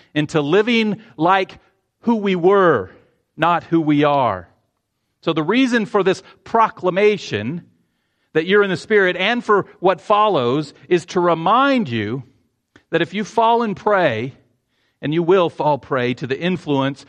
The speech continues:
of the world, the flesh, and the devil at one time or another, if you find yourself giving in to sin, that is not who you are in Christ. And therefore, that, your sin, need not define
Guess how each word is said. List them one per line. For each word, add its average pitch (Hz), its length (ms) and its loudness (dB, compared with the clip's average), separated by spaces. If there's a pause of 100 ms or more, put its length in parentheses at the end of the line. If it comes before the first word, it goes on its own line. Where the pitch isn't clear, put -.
(120)
of 139 160 -2
the 143 80 -2
world, 151 380 0
the 135 80 -4
flesh, 143 380 -4
and 147 80 -8
the 143 80 -4
devil 123 400 -2
at 123 100 -8 (240)
one 151 200 -2
time 151 260 -4
or 156 80 -4
another, 113 340 -2
if 113 160 -6
you 143 80 -10
find 190 400 -2
yourself 170 420 0
giving 175 300 -2
in 190 140 -4
to 185 80 -2
sin, 123 440 -4 (280)
that 165 340 0
is 165 160 -6
not 147 300 0
who 135 180 -8
you 123 260 -2
are 98 380 -8 (1400)
in 113 160 -6
Christ. - 640 -12 (1040)
And 123 100 -4
therefore, 151 540 0
that, 143 580 -2 (220)
your 147 260 0
sin, 147 540 -2 (200)
need 208 400 0
not 196 360 0
define 165 640 -2